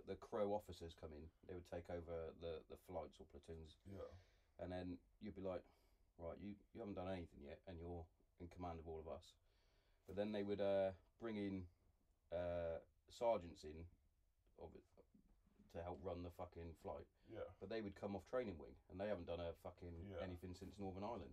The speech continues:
Speaker 1: And
Speaker 2: Yeah.
Speaker 1: you're like, "Hang on, what, what's going on here? We've
Speaker 2: Yeah.
Speaker 1: got fucking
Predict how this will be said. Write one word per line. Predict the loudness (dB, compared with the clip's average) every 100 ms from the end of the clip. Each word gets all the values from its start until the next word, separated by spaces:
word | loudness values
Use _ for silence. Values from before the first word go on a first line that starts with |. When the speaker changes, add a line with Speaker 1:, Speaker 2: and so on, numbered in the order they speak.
| -4
Speaker 1:
And | -2
Speaker 2:
Yeah. |
Speaker 1:
you're | 0
like, | 0 -2
"Hang | -4
on, | -8 -12 -14 -14 -16 -18 -20 -20 -20 -20 _ -6
what, | -6 -8 -20 _
what's | -12 0
going | 2 4
on | 4
here? | 4 2 -4 -10
We've | 0
Speaker 2:
Yeah. | 6 6
Speaker 1:
got | 6 -2
fucking | 2 2 2